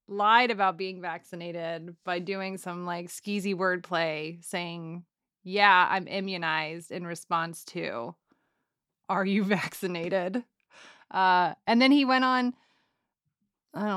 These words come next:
know, Pat McCaffrey to just, like, I mean, checklist of the anti-vax nonsense. Like, just bingo card of it.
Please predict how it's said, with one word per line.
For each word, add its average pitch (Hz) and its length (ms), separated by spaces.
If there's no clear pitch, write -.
know, 180 60
Pat 202 380
McCaffrey 247 1000
to 254 100
just, 233 200
like, 196 240
I 226 60
mean, 208 260
checklist 196 760
of 180 100
the 180 120
anti-vax 190 1040
nonsense. 180 920
Like, 185 280
just - 640
bingo 185 360
card 110 480
of 156 200
it. - 260